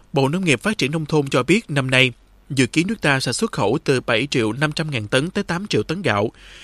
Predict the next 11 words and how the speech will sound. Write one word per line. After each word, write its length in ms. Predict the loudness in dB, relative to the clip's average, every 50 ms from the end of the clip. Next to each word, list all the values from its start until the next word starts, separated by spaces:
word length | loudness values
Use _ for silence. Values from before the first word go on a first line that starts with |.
| -20 -16 0 2
Tại 80 | 4
đồng 120 | 4 4 2
bằng 120 | 2 0
sông 200 | 2 0 0 -2
Cửu 180 | 0 0 0 2
Long, 240 | 4 2 2 0 -6 _ _ _ _ _ -20 -12 -4
dựa 200 | 2 2 4 4
lúa 220 | 4 2 2 2
của 140 | 0 -2 -2
cả 140 | -2 -2 2
nước, 240 | 4 2 2 2